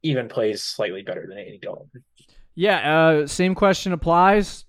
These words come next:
Speaker 2: uh, with holding injury. If Chris Olave does not end up a breakout this year and we look back and go, "Why did we do that? Why, why was that the case?"
Speaker 1: Similar with the Jets, um, it would ha-, Derek Carr would have to kind of be mid again, and which <laughs> I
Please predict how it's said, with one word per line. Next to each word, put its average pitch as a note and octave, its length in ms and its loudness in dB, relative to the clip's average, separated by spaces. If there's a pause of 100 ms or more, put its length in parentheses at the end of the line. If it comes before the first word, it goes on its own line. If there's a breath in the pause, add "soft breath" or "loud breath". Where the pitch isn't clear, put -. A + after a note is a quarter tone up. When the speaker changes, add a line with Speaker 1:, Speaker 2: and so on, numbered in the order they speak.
Speaker 2:
uh, D#3 320 2
with D3+ 220 -2
holding E3+ 380 4
injury. E3+ 460 0
If F3 340 -2
Chris F#3 240 -2
Olave D#3+ 500 2
does C3+ 220 -2
not D3+ 400 -2
end D3+ 200 0
up D#3 140 2
a C3+ 60 -6
breakout C3 480 -2
this B2+ 200 -6
year C3+ 120 -2
and B2+ 80 -4
we B2 100 -4
look B2+ 180 -4
back C3 260 -4
and A#2+ 100 -4
go, B2 80 -2
"Why C3 180 -4
did A2+ 100 -8
we A2+ 100 -10
do C3+ 240 -4
that? A2 300 -6
Why, A#2 420 -4
why B2+ 340 -2
was A#2+ 180 -4
that A2 160 -8
the - 80 -20
case?" - 320 -16 (840)
Speaker 1:
Similar D#3 520 -2
with C#3+ 160 0
the C#3 60 -2
Jets, - 760 -4
um, G#2+ 540 -4 (480)
it B2 60 0
would B2+ 120 -2
ha-, C3+ 140 -2
Derek C3 320 0
Carr B2+ 180 0
would B2 80 0
have A#2 240 -4
to A2 80 -6
kind A2 300 -6
of G#2+ 180 -6
be A2 180 -10
mid G#2+ 380 -2 (460)
again, A#2+ 520 -2 (640)
and C3 140 -4
which A2+ 220 -2
<laughs> - 40 -8
I A2+ 80 -6